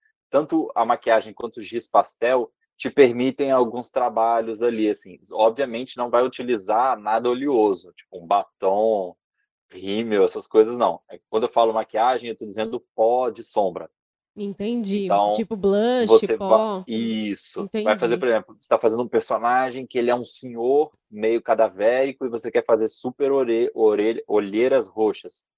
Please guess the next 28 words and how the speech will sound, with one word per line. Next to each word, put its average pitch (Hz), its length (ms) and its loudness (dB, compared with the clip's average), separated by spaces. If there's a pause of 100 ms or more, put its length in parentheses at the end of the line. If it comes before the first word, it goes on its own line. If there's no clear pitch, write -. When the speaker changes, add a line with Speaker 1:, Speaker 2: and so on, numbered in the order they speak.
(600)
Speaker 1:
Você - 160 -2
pode 127 360 2
fazer 113 260 -2
com 110 100 -4
a 95 80 -2
tinta 104 260 0
acrílica, 123 500 -2
você - 120 -6
pode 107 180 2
fazer 95 220 -12
com 101 180 -14
washes, 104 640 -2
ou 135 160 4
você 147 140 -8
pode 139 260 -2 (100)
fazer 135 340 0
com 131 260 -4
maquiagem. 135 640 -2 (600)
Pegar 117 500 0
com, 113 360 -8
com 107 120 -16
um 95 140 -18
cotonetezinho 113 1080 -2
e 123 40 -2
esfumar 120 800 -2
um 113 60 0
roxo 107 420 2
ali, 98 400 -4